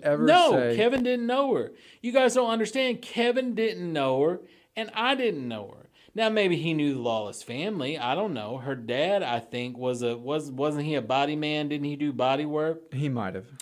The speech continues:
Speaker 2: Okay, well, I mean, Kevin lived a few miles from there.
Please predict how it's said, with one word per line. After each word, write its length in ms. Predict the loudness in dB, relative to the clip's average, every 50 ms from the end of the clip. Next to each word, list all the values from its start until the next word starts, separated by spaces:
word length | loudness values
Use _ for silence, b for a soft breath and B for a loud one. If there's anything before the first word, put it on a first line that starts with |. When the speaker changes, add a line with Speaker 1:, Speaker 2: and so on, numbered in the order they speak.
| -10 _
Speaker 2:
Okay, 320 | -2 0 0 2 2 0 0
well, 160 | 2 2 4
I 80 | 4 4
mean, 300 | 2 0 0 0 -4 B B B B B B B
Kevin 440 | -2 0 2 2 2 2 2 2 4
lived 240 | 2 2 2 0 -2
a 60 | -6
few 300 | -6 -6 -6 -4 -4 -2
miles 440 | 0 2 2 2 2 2 0 0 -6
from 280 | -12 -12 -10 -8 -8
there. 240 | -8 -10 -12 -16